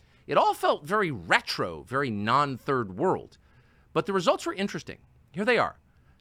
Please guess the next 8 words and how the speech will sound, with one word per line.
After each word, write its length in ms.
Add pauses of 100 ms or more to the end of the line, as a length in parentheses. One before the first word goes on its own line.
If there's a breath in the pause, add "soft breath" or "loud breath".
(140)
Donald 380
Trump 400
won 340
fifty-one 920
percent 520
of 120
the 60
vote. 320